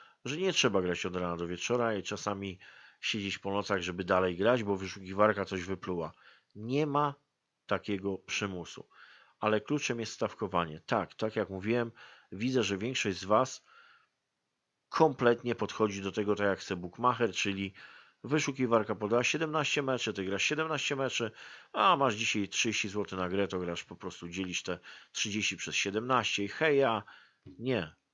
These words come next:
tak się nie wygra. Tak nie da rady wygrać. Kluczem jest stawkowanie. Jak ktoś tego nie ma, to będzie co najwyżej na lekkim minusie.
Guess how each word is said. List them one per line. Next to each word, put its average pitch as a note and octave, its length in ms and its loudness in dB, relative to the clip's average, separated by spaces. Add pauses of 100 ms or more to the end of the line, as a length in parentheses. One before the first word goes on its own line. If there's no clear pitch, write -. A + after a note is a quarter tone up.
(140)
tak C#3+ 160 -2
się C3+ 160 -2
nie A#2 120 -2
wygra. E2+ 360 -6 (160)
Tak D#3 300 -2
nie C3 180 -4
da A#2+ 120 2
rady G#2 240 0
wygrać. E2 460 -8 (1600)
Kluczem C#3+ 340 4
jest B2+ 120 -2
stawkowanie. C3 540 2
Jak B2 140 2
ktoś - 240 -2
tego A#2 260 4
nie B2 200 2
ma, B2+ 280 2 (1200)
to B2+ 120 4
będzie B2 400 2
co A2+ 160 -8
najwyżej G#2+ 460 0
na G2 120 2
lekkim G2 380 -2
minusie. F#2 440 -4